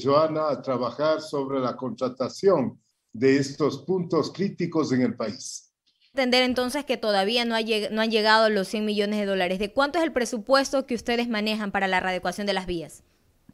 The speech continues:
Speaker 1: Bueno, eh, justamente le digo que estamos trabajando ya en la contratación, por ejemplo, de la vía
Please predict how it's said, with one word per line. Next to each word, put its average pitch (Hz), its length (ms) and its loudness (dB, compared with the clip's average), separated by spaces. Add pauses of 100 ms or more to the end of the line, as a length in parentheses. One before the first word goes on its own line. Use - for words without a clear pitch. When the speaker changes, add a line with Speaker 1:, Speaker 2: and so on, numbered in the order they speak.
(1200)
Speaker 1:
Bueno, 175 640 4
eh, 143 240 6
justamente 170 760 2
le 147 160 0
digo 160 380 0
que 120 380 0 (280)
estamos 160 540 2
trabajando 160 720 2
ya 151 400 2 (400)
en 147 220 -2
la 135 180 2
contratación, 131 1080 0
por 131 200 0
ejemplo, 147 520 0
de 127 100 2
la 117 120 0
vía 131 420 2